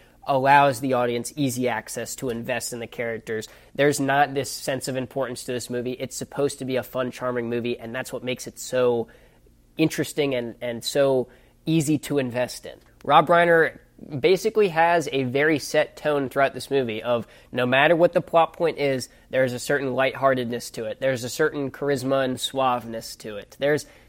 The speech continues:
never a moment where Rob Reiner lets the mood of this movie, the tone of this movie dip. This movie moves along, like I said, pacing is no problem here. You get a lot of adventuring through the countryside, which makes it easy. The, the story's always moving.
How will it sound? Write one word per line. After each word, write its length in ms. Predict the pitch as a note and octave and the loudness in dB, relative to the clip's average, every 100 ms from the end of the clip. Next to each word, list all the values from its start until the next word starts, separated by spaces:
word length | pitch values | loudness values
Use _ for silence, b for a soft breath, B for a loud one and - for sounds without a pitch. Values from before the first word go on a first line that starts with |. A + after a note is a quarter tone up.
| - | -4
never 320 | D3+ G3+ A#3 | 0 4 4
a 60 | G3 | 4
moment 320 | F3 E3+ C3+ | 4 4 4
where 140 | C#3 | 2
Rob 260 | B2+ C3 B2+ | 2 0 2
Reiner 380 | C3 B2+ B2 A#2+ | -2 0 -2 -2
lets 400 | B2 - - - - | -2 -4 -10 -16 -12
the 140 | A#2+ | -8
mood 420 | A#2+ B2 C3 C3 | -2 0 0 0
of 280 | A2+ A#2+ A#2+ | -2 -4 -4
this 200 | B2 - | -6 -6
movie, 280 | A#2+ A#2+ B2 | -6 -4 -4
the 120 | A2 | -6
tone 420 | - - B2+ B2+ | -12 -10 -6 -2
of 200 | B2+ A#2+ | -4 -6
this 280 | A#2 A#2+ - | -10 -10 -10
movie 360 | A#2 A#2 A2+ A2+ | -8 -6 -6 -10
dip. 380 | - A2+ F#2+ - | -10 -12 -10 -4
This 180 | D3+ | -2
movie 280 | D#3+ E3 E3 | 2 4 4
moves 460 | C3+ C3+ F3 E3 C#3+ | 4 8 8 8 2
along, 360 | C3+ C#3 C#3 | 2 4 4
like 200 | C#3 C#3 | 2 0
I 80 | C#3 | -2
said, 320 | C3 C#3 A#2+ | 0 -2 -2
pacing 500 | - D3+ D3+ D#3 D3+ | -6 -4 -2 -2 -2
is 180 | C#3 A#2 | -2 -4
no 200 | B2+ D3+ | 0 -2
problem 480 | B2 - C#3 C3+ B2+ | -2 0 0 0 -6
here. 380 | A#2 B2+ B2 A#2+ B B | -4 -2 -2 -6 B B
You 100 | - | -4
get 180 | C3+ D3 | 2 2
a 80 | B2+ | 4
lot 280 | B2+ D3+ E3 | 4 6 8
of 180 | D#3+ D3 | 6 4
adventuring 720 | C#3+ B2 D3+ C#3+ E3 D3 C#3 | 0 0 0 2 0 0 -2
through 300 | - C#3+ C#3+ | -2 0 0
the 80 | C3+ | -2
countryside, 760 | C#3 C#3+ - D#3 E3+ D#3+ D#3+ | -2 -2 -2 -2 2 2 2
which 200 | D3 - | 0 -4
makes 240 | C3 C3 B2 | -6 -6 -6
it 80 | |
easy. 280 | A#2+ C3+ C3 | -4 -4 -2
The, 200 | B2+ A#2 | -4 -6
the 160 | A2+ A#2 | -6 -10
story's 360 | - B2+ B2+ | -6 -4 -2
always 240 | B2+ A#2 A#2 | -2 -4 -2
moving. 340 | C#3 C#3+ C#3 | 0 0 -2